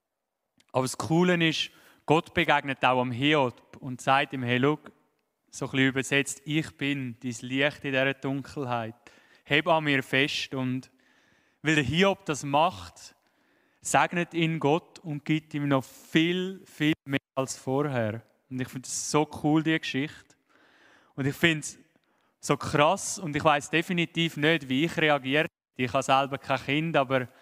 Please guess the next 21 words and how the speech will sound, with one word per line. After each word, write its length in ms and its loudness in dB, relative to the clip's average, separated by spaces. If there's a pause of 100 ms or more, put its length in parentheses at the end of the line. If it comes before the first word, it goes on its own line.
(300)
ich 80 -18
glaube, 200 0
spätestens 760 -2
dort, 220 0 (1120)
wie 80 -10
gut 240 2
meine 220 0
Beziehung 520 0
mit 160 -4
Gott 280 -2
noch 160 -2
wäre, 80 2
wenn 600 -8
alle 120 -4
Kinder 260 -2
würden 260 -2
sterben. 640 -2 (1080)
Aber 220 2
eins 380 2
weiss 400 2
ich: 240 4